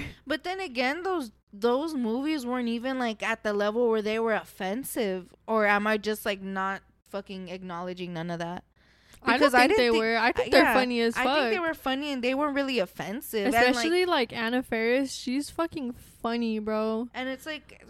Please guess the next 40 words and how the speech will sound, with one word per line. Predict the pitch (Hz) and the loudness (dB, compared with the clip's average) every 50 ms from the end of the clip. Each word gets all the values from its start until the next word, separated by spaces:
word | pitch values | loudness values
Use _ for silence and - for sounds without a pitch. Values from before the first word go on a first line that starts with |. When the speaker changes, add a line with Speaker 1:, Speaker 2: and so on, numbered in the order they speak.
| - _ | -20 _
Speaker 2:
when | - 233 247 247 247 | -8 -4 -4 -2 0
they | 240 240 254 | 2 2 2
were | 269 262 254 247 254 | 2 2 2 4 4
offensive, | 240 240 - - 208 208 220 226 - 277 262 247 190 156 214 | 2 0 -2 -4 -6 -6 -6 -6 -6 -6 -6 -6 -8 -10 -8
they | 226 220 | -8 -8
would | 220 233 233 233 | -6 -8 -10 -12
talk | - 233 226 220 226 | -10 -12 -12 -10 -10
about | 233 208 214 208 208 208 _ | -10 -8 -8 -8 -8 -10 _
themselves. | 214 202 196 190 - - 196 202 202 202 202 202 | -12 -12 -10 -12 -10 -6 -6 -4 -4 -6 -8 -10
Like, | 196 190 - | -10 -8 -6
Speaker 1:
Mm-hmm. | 240 247 240 233 226 226 233 226 | -4 -4 -4 -4 -4 -6 -8 -8
Speaker 2:
if | - 226 214 | -8 -8 -4
they're | - 233 | -2 -2
making | 233 233 233 226 220 - - 240 226 208 | -2 0 -2 -4 -4 -6 -8 -8 -6 -2
white | 196 208 214 226 220 | 0 0 0 0 0
jokes, | - 262 233 240 233 - | 0 0 0 0 0 0
it | 220 214 | -2 -2
was | 208 202 196 | 0 -2 -2
a | |
white | 185 202 208 208 196 | -2 -2 -2 -2 -4
girl | 196 196 185 | -4 -2 -2
saying | 320 - - 214 403 370 | -2 0 4 4 4 6
it. | - | 6
If | 427 415 | 4 4
they | 392 403 | 4 0
were | - | -2
Speaker 1:
<laughs> | 415 403 | -2 -2
Speaker 2:
making | 392 240 | 0 0
Speaker 1:
Yeah. | 233 226 - | 2 2 2
Speaker 2:
black | 208 214 214 349 | 0 0 -4 -6
jokes, | 262 233 220 233 - | -10 -10 -12 -10 -10
it | 233 | -10
was | 214 202 | -10 -10
a | 202 | -10
black | 190 196 202 208 208 | -8 -8 -8 -8 -8
girl | 208 196 190 | -8 -8 -6
saying | 202 214 202 190 190 185 | -6 -6 -6 -8 -10 -10
it. | |
Like, | 180 - | -6 -4
Speaker 1:
Yeah. | 240 226 220 220 220 | -2 -2 -2 -2 -4